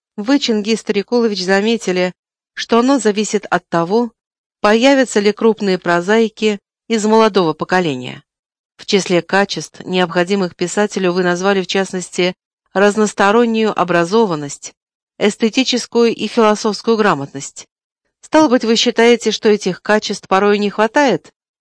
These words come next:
нашим молодым писателям? Почему только молодым? Можем ли мы представить, чтобы какой-то старый писатель сказал о себе, что в результате творчества он постиг всё,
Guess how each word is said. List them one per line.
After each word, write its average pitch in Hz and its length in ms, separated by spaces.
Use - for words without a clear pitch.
нашим 208 340
молодым 170 380
писателям? 139 580
Почему 185 320
только 160 300
молодым? 151 560
Можем 240 400
ли 190 100
мы 214 160
представить, 202 800
чтобы 214 320
какой-то 220 500
старый 214 400
писатель 208 560
сказал 185 400
о 180 80
себе, 202 420
что - 260
в 196 80
результате 220 560
творчества 196 800
он 214 220
постиг 196 460
всё, 254 400